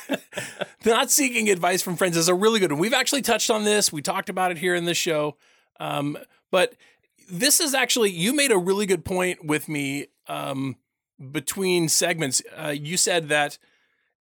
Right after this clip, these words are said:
contacting or, or making contact with your neighbors, if you've got a project that you're planning to do at your home, um, a lot of times the neighbors around your home will have homes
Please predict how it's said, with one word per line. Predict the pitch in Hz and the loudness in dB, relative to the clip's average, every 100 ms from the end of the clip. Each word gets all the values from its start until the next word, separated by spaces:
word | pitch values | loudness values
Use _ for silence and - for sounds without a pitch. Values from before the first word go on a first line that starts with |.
| _ _ _ _ _ _ | _ _ _ _ _ _
contacting | - 226 294 - 247 208 - 175 180 202 | -4 -2 0 2 0 0 -2 -2 0 -4
or, | - 151 147 139 - | -4 -2 -4 -6 -8
or | 147 | -6
making | 151 165 190 202 170 | -4 -2 -2 -2 -4
contact | 156 151 156 170 | -4 -2 -2 0
with | 170 - | 0 2
your | 156 | 0
neighbors, | 147 147 170 202 196 113 110 - | 2 2 2 2 0 -2 -2 -4
if | 127 | -4
you've | 165 220 | -8 -6
got | 247 185 | -2 0
a | |
project | 156 - 160 151 143 | -2 -4 -4 -2 -4
that | - 127 | -6 -8
you're | 139 | -8
planning | - 143 143 | -6 -8 -8
to | 135 | -8
do | 135 131 | -6 -4
at | 127 - | -4 -8
your | 123 | -6
home, | 127 123 127 - _ - _ _ | -6 -6 -8 -12 _ -20 _ _
um, | 165 156 151 151 - | -2 0 0 -4 -6
a | - | -4
lot | 202 403 | -2 -2
of | |
times | - 254 196 143 | -2 -2 -2 -2
the | 165 | 0
neighbors | 151 156 196 202 175 147 | 0 2 0 2 0 0
around | 139 151 165 156 | 0 0 -2 -2
your | 143 143 - _ _ | -2 -2 -6 _ _
home | - 185 202 165 | -8 -2 -2 2
will | 170 151 | 0 0
have | - 180 190 214 | -2 -2 -2 -4
homes | 190 151 131 139 185 - - | -6 -4 -4 -4 -4 -4 -6